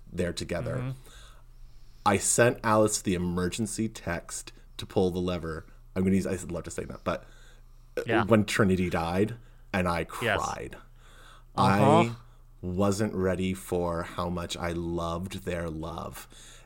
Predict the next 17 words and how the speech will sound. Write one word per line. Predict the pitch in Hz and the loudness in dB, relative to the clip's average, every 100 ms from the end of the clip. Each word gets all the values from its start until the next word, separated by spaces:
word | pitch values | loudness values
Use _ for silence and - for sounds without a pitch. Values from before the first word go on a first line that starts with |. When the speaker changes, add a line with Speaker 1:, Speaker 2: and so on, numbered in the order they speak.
| - | -6
Speaker 1:
And | 107 104 110 107 | 0 2 2 2
Speaker 2:
Yes. | 101 95 - | 2 0 -4
Speaker 1:
the | 104 95 110 | -8 0 0
fact | - 101 98 - | 2 -2 -2 -2
that | 98 - - | -4 -4 -2
that | 98 104 | 0 0
is | 110 98 95 | 0 -2 -2
what | 92 92 92 | -2 0 -2
was | 90 87 | -2 -2
separating | - - 95 - 92 87 90 | -4 -2 -2 0 0 0 -2
the | 82 | -4
machines | 85 87 - - 90 90 110 175 202 - - | -6 -4 -4 -2 -2 2 2 0 -2 -6 -10
from | - - 95 90 | -8 0 0 6
Speaker 2:
Yes. | 120 135 117 - | 10 10 10 4
Speaker 1:
humans, | 139 135 90 78 92 - - - - - - - | 0 2 0 -2 -6 -10 -12 -18 -20 -20 -20 -6
and | 107 95 | 0 0
that | 101 95 90 | 0 0 -2